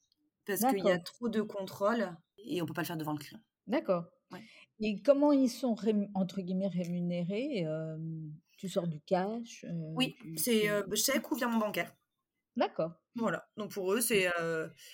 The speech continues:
Speaker 1: en fait, alors, on rachète environ entre dix et quinze pour cent du prix neuf. Ça va dépendre de l'état du jouet.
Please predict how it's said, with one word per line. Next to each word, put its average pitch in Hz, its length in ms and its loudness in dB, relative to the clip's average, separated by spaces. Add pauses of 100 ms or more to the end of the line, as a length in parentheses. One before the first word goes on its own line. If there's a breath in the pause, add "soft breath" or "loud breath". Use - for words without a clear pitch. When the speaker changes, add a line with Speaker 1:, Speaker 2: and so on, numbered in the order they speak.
(180 loud breath)
Speaker 1:
en 226 40 -4
fait, - 220 0 (540)
alors, 196 240 0
on 226 100 2
rachète 233 500 2 (120)
environ 226 500 0 (100)
entre 220 280 -2
dix 202 580 -2
et 208 180 -6
quinze 226 260 0
pour 214 200 -4
cent 214 140 -2
du 196 120 -6
prix - 180 -8
neuf. - 360 -4 (380)
Ça - 160 -4
va 196 100 0
dépendre 208 320 -2
de 185 80 0
l'état 190 300 0
du 170 120 -6
jouet. 190 280 0